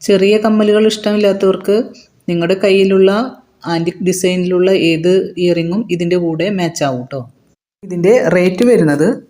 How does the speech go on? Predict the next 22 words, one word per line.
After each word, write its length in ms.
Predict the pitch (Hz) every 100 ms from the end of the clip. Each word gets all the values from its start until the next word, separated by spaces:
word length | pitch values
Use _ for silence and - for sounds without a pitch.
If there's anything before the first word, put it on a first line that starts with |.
| -
നൂറ്റി 320 | 170 175 240 302 -
അറുപത്തഞ്ച് 480 | 170 165 165 180 185 226
രൂപയാണ്. 500 | 160 131 131 123 127 - _ _ _ _ _ _ _ _ _ _ 196
ഇതിൻ്റെയൊന്നും 540 | 175 170 190 196 196 233 160
ഒരുപാട് 380 | 160 160 170 196
പീസുകൾ 340 | 202 180 185 190 196
നമ്മുടെ 240 | 180 180
കയ്യിൽ 220 | 180 175 185
അവൈലബിൾ 420 | 175 160 160 165 175
അല്ല. 140 | 143 143 - _ _ _ _ _ _
അതുകൊണ്ട് 380 | 135 139 135 143 208 214 - _ _ _
പർച്ചേസ് 420 | 143 - 170 180 -
ചെയ്യണമെന്നുള്ളവർ 800 | 202 175 165 156 143 143 160 - -
എത്രയും 300 | 151 - 180 208
പെട്ടെന്ന് 280 | 160 156 165
സ്ക്രീൻഷോട്ട് 500 | - 175 143 139 135 135
എടുത്ത് 240 | 135 185 - _ 156
WhatsApp 320 | 139 - 143 147
നമ്പറിലേക്ക് 480 | 131 131 123 123 208
മെസ്സേജ് 320 | 170 139 131 120
അയച്ചോളൂ. 360 | 120 127 117 120 _ _ _ _ _ _ _ 190
നെക്സ്റ്റ് 280 | - -